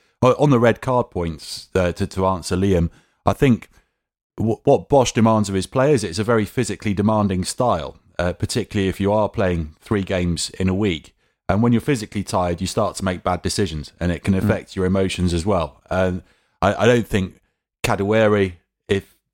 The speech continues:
Speaker 1: if that's not his first start and he's not feeling tired, he doesn't jump in like that on, on
Speaker 2: Yeah.
Speaker 1: Melvin Barr.
Speaker 2: Yeah,
Speaker 1: That, that's just not the
Speaker 2: absolutely.
Speaker 1: sort of thing that he does. And I, I know in football more and more nowadays, you, you, you talk about the red zone. Are the players in that red zone? That can, that's physical,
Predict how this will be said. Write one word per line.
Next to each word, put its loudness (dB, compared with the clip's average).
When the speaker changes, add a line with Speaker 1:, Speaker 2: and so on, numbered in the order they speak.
Speaker 1:
if -2
that's -4
not 0
his -4
first 0
start 0
and -2
he's 0
not -2
feeling -4
tired, -2
he -2
doesn't -2
jump -6
in -2
like -6
that -4
on, -2
on 0
Speaker 2:
Yeah. 2
Speaker 1:
Melvin 0
Barr. 0
Speaker 2:
Yeah, -4
Speaker 1:
That, -2
that's 0
just -2
not 0
the -4
Speaker 2:
absolutely. -2
Speaker 1:
sort -2
of -8
thing -2
that -8
he -4
does. -4
And 2
I, 0
I 4
know 4
in 0
football 2
more 6
and 4
more 2
nowadays, 2
you, -6
you, -2
you 0
talk -2
about -4
the -2
red 0
zone. -2
Are 0
the -4
players 0
in 0
that -2
red 0
zone? 0
That -2
can, -4
that's -2
physical, -4